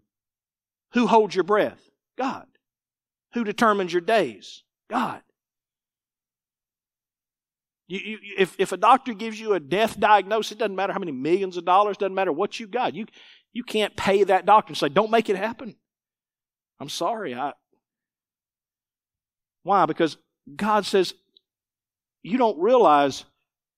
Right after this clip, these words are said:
that you're misunderstanding why I have blessed your life. I've blessed you to be a blessing." Then whose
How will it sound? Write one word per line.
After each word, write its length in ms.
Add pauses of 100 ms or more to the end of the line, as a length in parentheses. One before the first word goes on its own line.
(380)
that 160
you're 80
misunderstanding 1080
why 400
I 80
have 240
blessed 400
your 120
life. 280
I've 200
blessed 420
you 180
to 140
be 240
a 260 (640)
blessing." 640 (2250)
Then 300
whose 480